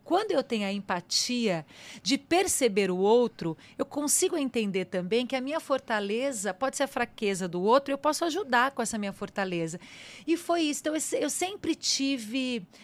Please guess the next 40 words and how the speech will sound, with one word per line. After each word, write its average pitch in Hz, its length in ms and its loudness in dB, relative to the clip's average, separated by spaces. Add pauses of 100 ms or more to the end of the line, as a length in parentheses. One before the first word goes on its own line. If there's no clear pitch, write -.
(260)
é, 226 240 0
o 262 80 -2
privilégio 233 1040 2
de 202 160 -6
ter 302 300 2
essa 277 180 0
sensibilidade 196 1040 2
e 226 140 0
de 233 160 2
abrir 285 320 4
portas 233 520 2
pras 196 240 -4
outras 190 300 -2
mulheres. 180 460 0
As 190 100 -6
mulheres 226 300 2
que - 100 -4
eu 208 40 -2
trabalhei, 208 720 4
cargos 233 380 6
acima, 214 640 -2 (440)
cargos 214 420 6
abaixo. 208 720 0 (300)
E 294 100 2
s-, - 260 0
e, 269 280 0
e 262 40 2
essa 294 280 4
troca, 240 800 2 (260)
a 240 120 4
vida 247 300 -2
é - 20 0
muito 294 140 -6
generosa 233 520 -2
comigo, 185 360 -12
me 220 100 2
abre 277 280 10
muitas 220 400 0
portas, 170 440 2
porque, - 400 -6